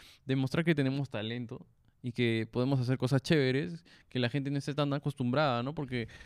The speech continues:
sabemos que hay un cier-, un cierto prototipo,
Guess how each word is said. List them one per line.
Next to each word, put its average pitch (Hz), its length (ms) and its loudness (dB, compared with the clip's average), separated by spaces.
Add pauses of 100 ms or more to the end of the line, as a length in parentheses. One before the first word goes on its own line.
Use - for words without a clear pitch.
(300)
sabemos 180 420 4
que 180 100 2
hay 165 180 4
un 170 120 0
cier-, 165 340 0 (100)
un 156 220 0
cierto 156 400 2
prototipo, 131 960 0